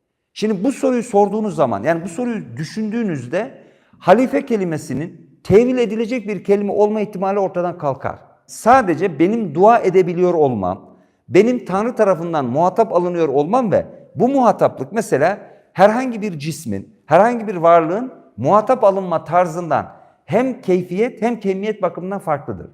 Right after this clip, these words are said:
Kemiyet bakımından farklıdır çünkü benimle ilgili çok yoğun bir ilişki var. Yani emirler, yasaklar,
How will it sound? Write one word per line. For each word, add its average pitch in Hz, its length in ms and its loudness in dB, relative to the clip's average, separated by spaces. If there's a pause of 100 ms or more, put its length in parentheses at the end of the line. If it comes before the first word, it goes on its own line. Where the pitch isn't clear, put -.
(320)
Kemiyet 233 400 0
bakımından 240 340 0
farklıdır 220 520 0
çünkü 202 260 -8
benimle 220 220 2
ilgili 233 300 -6
çok 214 280 -6
yoğun 226 320 2
bir 226 100 -4
ilişki 175 460 -6
var. 95 180 -4 (680)
Yani 143 200 4
emirler, 165 600 0
yasaklar, 160 800 0